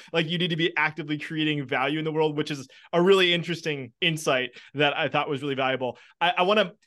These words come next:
s-, 'cause that, that was really good. I wanna modify my question slightly, 'cause the way that I had intended that question to come across is, in my mind, pot of gold isn't necessarily, like, an exit or a thing. It is, it is a, a goal that you are chasing. So I was wondering if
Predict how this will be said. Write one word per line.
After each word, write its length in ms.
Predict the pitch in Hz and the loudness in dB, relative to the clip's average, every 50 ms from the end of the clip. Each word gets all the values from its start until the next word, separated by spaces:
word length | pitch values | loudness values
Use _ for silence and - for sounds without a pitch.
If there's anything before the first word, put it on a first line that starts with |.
| _ _ | _ _
s-, 180 | - - - - - 175 - - | -10 -10 -10 -8 -10 -12 -10 -8
'cause 120 | - 160 | 0 2
that, 140 | 185 180 180 | 2 2 4
that 100 | 175 175 | 4 4
was 120 | 190 170 | 4 4
really 140 | 190 202 196 | 2 0 0
good. 220 | 160 160 165 156 | 2 2 2 2
I 60 | - 143 | 2 2
wanna 180 | 170 185 180 | 2 0 0
modify 580 | 160 156 151 156 160 160 170 185 190 - 202 190 | 0 0 2 4 4 4 4 4 2 0 -2 -2
my 140 | 180 156 151 | -2 -4 -4
question 340 | - - 156 - - 147 | -4 -6 -6 -6 -8 -12
slightly, 320 | 131 - 147 139 123 123 117 | -8 -6 -6 -6 -6 -6 -4
'cause 140 | - 151 147 | -4 0 0
the 100 | 156 151 | 0 0
way 300 | 143 151 165 175 202 208 | 2 0 2 2 2 2
that 160 | 190 202 175 | 2 0 0
I 100 | 165 165 | 0 0
had 160 | 160 160 151 | 0 -2 -2
intended 480 | 151 143 139 - - 156 160 156 156 143 | -2 -4 -6 -6 -6 -6 -4 -4 -4 -4
that 120 | 139 123 | -4 -6
question 300 | - - 147 147 - 143 | -4 -4 -4 -4 -4 -8
to 80 | 139 135 | -10 -8
come 120 | - 139 | -10 -12
across 380 | 135 - - 139 131 131 - - | -10 -6 -4 -2 -2 -2 -2 -4
is, 180 | 131 127 120 - - - - _ _ _ _ _ | -6 -6 -6 -12 -18 -20 -20 _ _ _ _ _
in 140 | 180 165 165 | -2 2 4
my 160 | 175 180 190 | 4 4 4
mind, 240 | 196 196 180 170 156 | 4 4 2 2 0
pot 240 | - 170 160 175 190 | 0 0 2 2 2
of 140 | 185 151 | 0 0
gold 260 | 139 160 160 165 151 156 | 0 0 0 0 0 -2
isn't 180 | 139 156 156 | -4 -4 -6
necessarily, 560 | 156 147 - 156 - - 151 147 147 147 151 | -8 -8 -8 -8 -4 -2 0 0 0 0 -2
like, 280 | 147 135 135 135 131 147 | -2 -2 -2 -2 -2 -4
an 120 | 139 135 - - | -6 -8 -4 -4
exit 520 | 147 151 151 135 120 139 143 135 135 - - | -2 -2 -2 -4 -2 -2 -2 -2 -2 -6 -4
or 300 | 156 143 139 135 127 131 131 | -2 0 0 0 0 0 -2
a 80 | 143 | -4
thing. 200 | 117 - 170 160 | -4 -4 -4 -2
It 220 | 165 160 160 190 196 | 0 -2 0 2 2
is, 260 | 185 196 185 - - | 2 2 0 -2 -4
it 100 | 196 190 | -2 0
is 180 | 185 165 147 151 - | 0 -2 -2 -6 -8
a, 400 | 165 160 156 147 147 143 139 135 - | -4 -4 -2 -2 -2 -4 -6 -8 -8
a 220 | 151 151 147 139 131 | -6 -6 -6 -6 -8
goal 360 | 127 - 175 175 196 202 185 | -4 -2 2 4 4 4 2
that 120 | 180 175 | 2 -2
you 120 | 170 151 147 | -2 -2 -4
are 80 | 139 135 | -4 -4
chasing. 460 | - - 151 135 135 - 113 98 107 | -4 -6 -6 -6 -6 -8 -12 -10 -4
So 100 | - 165 | 0 2
I 80 | 165 | 2
was 180 | 165 170 156 143 | 2 2 0 0
wondering 560 | 143 147 160 175 185 185 190 190 180 170 165 - | 0 0 0 0 0 0 -2 -2 -2 -4 -6 -4
if 280 | 151 147 143 139 - | -2 -2 -2 -4 -6